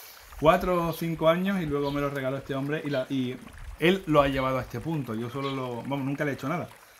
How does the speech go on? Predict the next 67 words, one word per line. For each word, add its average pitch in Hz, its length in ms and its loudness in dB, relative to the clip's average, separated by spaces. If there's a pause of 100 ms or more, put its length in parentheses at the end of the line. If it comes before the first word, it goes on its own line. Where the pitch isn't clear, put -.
Es 135 80 -2
la 139 80 2
primera 139 260 2
vez 135 100 -2
que 143 100 -2
lo 135 80 -2
trabajo 143 420 0
y 147 80 -2
trabajar 127 480 -2
es - 380 -6 (180)
pinzar 143 300 2
y 151 40 0
quitarle 135 220 -2
malas 123 220 -2
hierbas. 135 260 -2
Malas 127 180 -2
hierbas 135 280 0
que 147 100 0
le 131 80 2
han 131 140 0
salido 123 240 -2
aquí, 151 160 -2
que 127 80 -4
no 113 80 -2
las 120 100 -4
traía. 135 300 -6 (580)
O 131 80 -6
sea 143 120 2
que 135 120 2
yo, 156 340 6
mm, 143 360 -2
llevo 156 200 4
maltratándolo 156 600 0
un 147 120 0
par 147 180 4
de 147 80 2
años 170 240 2
y 160 80 0
es 151 40 0
la 139 120 2
primera 135 260 -2
vez 131 140 -4
que 143 80 -6
le 131 100 -2
arrimo 127 300 -4
la 120 80 -6
tijera, 131 420 -8
la 120 80 -10
verdad. 123 320 -8
Ahora 127 160 -2
lo 127 60 -4
voy 127 80 -4
a 123 60 -6
trasplantar, 139 600 -2
lo 147 60 -4
voy 131 80 -2
a 127 40 -4
poner 131 140 -4
una 131 100 0
macetita 131 580 -6
más 131 200 -4
adecuada 127 440 -4
para 120 160 -6
el 120 80 -6
desarrollo 131 440 -6
del 131 100 -2
Nevari, 175 360 -2